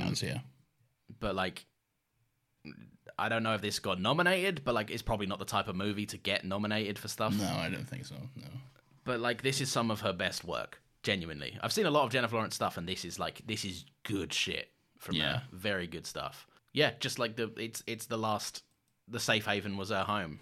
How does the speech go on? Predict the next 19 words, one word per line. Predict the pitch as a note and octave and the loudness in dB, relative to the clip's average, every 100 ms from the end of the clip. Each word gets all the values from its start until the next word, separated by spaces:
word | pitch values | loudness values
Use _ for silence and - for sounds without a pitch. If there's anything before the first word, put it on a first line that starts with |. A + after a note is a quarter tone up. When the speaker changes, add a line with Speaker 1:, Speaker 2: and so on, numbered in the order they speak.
| - | -6
Speaker 2:
The, | G#2+ | -4
the | G2+ G#2+ | 0 2
whole | G#2+ G2 F#2 | 4 4 0
point | - A#2 G2+ F2+ | -2 2 2 0
of | F2 - | -6 -8
the, | G#2 G2 | -6 -4
the | F2+ | -2
Hunger | G2+ G2+ F#2 | -2 -2 -2
Games | F#2 F2+ F2+ | -2 -4 -4
is | F#2 | -8
to | F#2 | -8
bring | - F#2+ F2+ | -4 -4 -2
glory | F#2+ F#2+ F#2 F2+ | -2 -2 -2 -2
and | F2 | -2
honor | F2+ F2 | -2 -2
and | F2 | -4
riches | F2 F#2 F2+ E2 | -4 -4 -4 -6
to | - | -6
your | F2 E2 D#2 D2+ | -4 -2 -2 -6